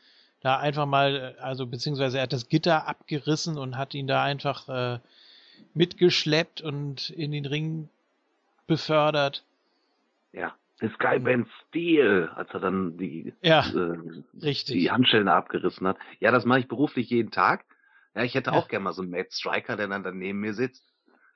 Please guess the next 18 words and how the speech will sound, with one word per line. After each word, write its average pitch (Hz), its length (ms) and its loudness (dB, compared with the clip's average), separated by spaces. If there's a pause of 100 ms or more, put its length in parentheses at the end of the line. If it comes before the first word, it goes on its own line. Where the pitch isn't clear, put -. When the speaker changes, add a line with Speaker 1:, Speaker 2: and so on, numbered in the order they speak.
(100)
Speaker 2:
The 110 120 -10
Sky - 380 -6
Ben 120 280 -2
Steel, 147 600 -4
da 92 140 -4
würde 110 140 -2
ich 110 120 -8
auch, 104 200 -8
glaub 104 160 0
ich, 104 60 -2
ein 101 40 -8
bisschen 107 220 -8
mehr 90 120 -4
Gas - 240 -8
geben 82 220 -6
auf 73 120 -16
der 65 100 -14
Arbeit. 85 280 -6